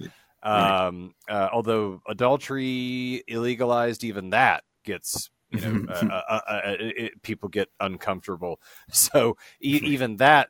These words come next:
Speaker 2: sort of gets modified and, and, and, and, and sort of explained away. Whereas i-, if you read, for example, the, the, the Synod of Cam-,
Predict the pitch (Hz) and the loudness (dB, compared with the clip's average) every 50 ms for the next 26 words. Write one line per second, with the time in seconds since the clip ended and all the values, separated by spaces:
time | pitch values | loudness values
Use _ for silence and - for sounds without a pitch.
0 | _ _ - - - 117 110 101 101 87 - - 107 95 - - - - 107 101 | _ _ -8 -6 -2 -2 -2 -2 -2 -4 -4 -2 -2 -2 -2 -4 -8 -8 -8 -4
1 | 101 101 98 98 95 90 - 104 92 90 87 87 85 87 85 85 82 82 - 95 | 0 2 2 2 0 0 0 0 0 2 0 0 -2 -4 -8 -8 -10 -14 -14 -14
2 | 90 87 87 - 90 87 85 - 90 87 85 85 80 - 90 87 82 85 82 - | -14 -14 -12 -12 -12 -12 -12 -12 -12 -12 -12 -14 -14 -14 -12 -12 -12 -14 -14 -12
3 | - - 101 90 82 85 80 82 - - - 101 98 92 87 87 87 85 95 110 | -10 -8 -8 -8 -8 -8 -10 -8 -10 -8 -6 -4 -4 -4 -4 -4 -4 2 4 4
4 | 113 98 90 78 _ _ - _ _ _ _ _ _ _ _ - 117 120 127 131 | 4 4 2 0 _ _ -20 _ _ _ _ _ _ _ _ -8 -2 0 2 4
5 | 127 127 123 123 120 120 117 113 - - - _ _ _ _ _ - 117 117 120 | 6 6 6 6 6 6 4 2 -2 -4 -8 _ _ _ _ _ -6 -4 -4 -4
6 | - 120 110 98 - 117 110 104 101 107 117 123 143 175 170 135 113 107 104 104 | -4 -6 -8 -8 -10 -14 -14 -12 -10 -8 -8 -6 -6 -6 -6 -6 -4 -4 -4 -6
7 | 98 107 101 _ _ _ _ _ _ - - 113 110 98 92 - 110 104 104 95 | -6 -8 -8 _ _ _ _ _ _ -6 -2 -2 -2 0 0 2 4 4 4 2
8 | - - 101 98 95 95 92 - _ _ - 92 87 87 85 80 - _ - 98 | 2 0 -2 0 0 -2 -6 -8 _ _ -4 -2 -2 -2 -2 -4 -6 _ -6 -6
9 | 90 87 80 - 92 101 92 - - 117 104 101 92 82 - - - 104 101 71 | -4 -4 -6 -6 -6 -4 -2 0 0 0 0 0 -2 -6 -8 -8 -6 -6 -6 -6